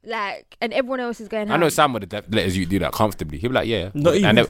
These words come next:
Speaker 2: and then we're gonna chat, we're gonna chat shit after.
Speaker 3: Not even. <laughs> Not even. Not even. Taking a pee on that one. They know what they was doing. I definitely feel it was a publicity, publicity stunt. Hundred percent.
Speaker 2: If it was a scheme, it was a scheme. If it wasn't, it wasn't.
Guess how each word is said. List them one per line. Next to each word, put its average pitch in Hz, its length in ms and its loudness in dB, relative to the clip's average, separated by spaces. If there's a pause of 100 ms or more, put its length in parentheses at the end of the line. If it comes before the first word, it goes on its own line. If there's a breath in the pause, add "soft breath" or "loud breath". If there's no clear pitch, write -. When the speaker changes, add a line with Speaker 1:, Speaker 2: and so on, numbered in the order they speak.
(140 loud breath)
Speaker 2:
and 104 100 4
then 110 80 6
we're 117 80 2
gonna 107 140 4
chat, - 220 0
we're 110 100 0
gonna 107 140 2
chat - 180 0
shit - 140 0
after. 98 320 0 (180)
Speaker 3:
Not 151 160 0
even. 156 260 2
<laughs> - 800 -10
Not - 120 -6
even. 147 400 -2 (560)
Not - 140 -10
even. - 340 -12 (760)
Taking 135 360 4
a - 20 2
pee 208 880 0
on 131 140 0
that - 140 -4
one. - 200 -8 (340)
They 147 100 0
know 196 100 4
what 180 120 6
they 143 60 6
was 131 120 2
doing. 131 180 2
I 131 120 2
definitely 160 380 2
feel 131 240 -6
it 120 40 -6
was 117 120 -10
a 127 60 -10 (260)
publicity, 131 420 -4 (360)
publicity 131 500 -4
stunt. - 260 -10 (360)
Hundred 135 260 -2
percent. - 320 -6
Speaker 2:
If 123 100 -2
it - 20 6
was 143 140 8
a 113 60 2
scheme, 92 240 -2
it 78 40 -4
was 71 100 -6
a - 20 -6
scheme. 76 220 -8
If - 100 -10
it 87 40 -4
wasn't, 80 240 -4
it 69 60 -10
wasn't. 76 200 -10